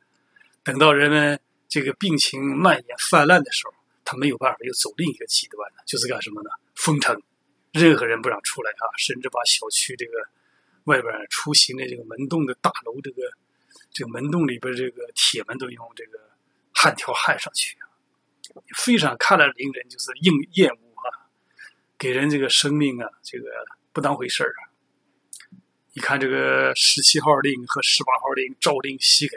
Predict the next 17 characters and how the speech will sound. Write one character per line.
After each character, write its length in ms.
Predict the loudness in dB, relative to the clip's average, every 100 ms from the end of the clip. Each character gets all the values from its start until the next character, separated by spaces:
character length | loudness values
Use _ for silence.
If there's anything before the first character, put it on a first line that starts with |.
| -12
你 60 | -12
就 100 | -10
可 160 | -10 -10
以 60 |
看 180 | -2 0 0
出 80 | _ _ _ -20 -20 _ -8
这 140 | -6
个 200 | -4 -4
说 160 | -4 0
所 320 | 2 2 0
谓 120 | -2 -2
的 100 | -2
严 220 | 0 0
防 220 | 0 -4 0
死 260 | 2 4
守 180 | 4 2
啊， 120 | -2